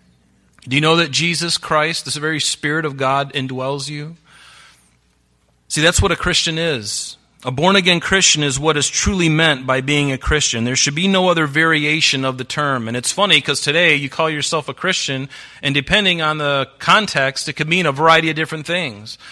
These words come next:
But when the Bible specifies a Christian, it means a born-again Christian, a believer in Jesus Christ, one who has the Spirit of God in them. That is what being born again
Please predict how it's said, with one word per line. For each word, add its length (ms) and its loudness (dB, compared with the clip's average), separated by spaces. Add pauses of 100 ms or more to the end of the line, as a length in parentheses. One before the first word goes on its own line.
(200)
But 120 2
when 120 0
the 80 0
Bible 360 6
specifies 720 0
a 60 -6
Christian, 460 -4
it 100 -2
means 260 0
a 60 2
born-again 560 0
Christian, 540 -4 (180)
a 80 -2
believer 460 0
in 180 -6
Jesus 460 -4
Christ, 720 -8 (500)
one 180 2
who 100 0
has 140 0
the 120 -2
Spirit 360 0
of 100 -6
God 260 2
in 280 -4
them. 480 -6 (400)
That 200 2
is 120 2
what 300 -4
being 260 0
born 240 -2
again 460 -4